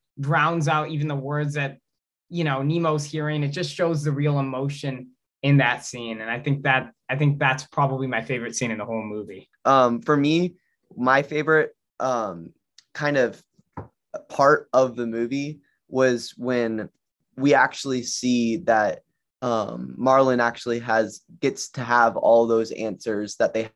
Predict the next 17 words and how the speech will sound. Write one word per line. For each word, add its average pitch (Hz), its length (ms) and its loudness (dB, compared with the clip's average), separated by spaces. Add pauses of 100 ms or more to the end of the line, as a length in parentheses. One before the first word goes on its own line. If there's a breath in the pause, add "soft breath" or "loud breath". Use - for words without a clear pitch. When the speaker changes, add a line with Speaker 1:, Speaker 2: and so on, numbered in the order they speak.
Speaker 2:
had 113 160 2
at 104 80 -4
the 101 40 -10
beginning 101 480 -6
of 95 60 -8
the 95 100 -6
conversation 101 760 -10
of 92 100 -6 (240 soft breath)
how 160 140 6
old 190 220 4
are 135 120 6
sea 120 240 -4
turtles? 101 560 -6 (300 soft breath)
Um, 113 300 4
I 131 100 4
wonder 160 380 4
if 151 80 2